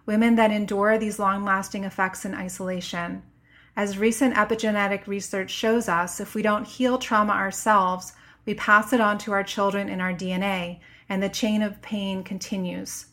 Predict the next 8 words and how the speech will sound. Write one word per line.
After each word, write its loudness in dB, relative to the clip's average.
We -2
can 2
do 2
so -2
much -2
better -2
than -6
this. -8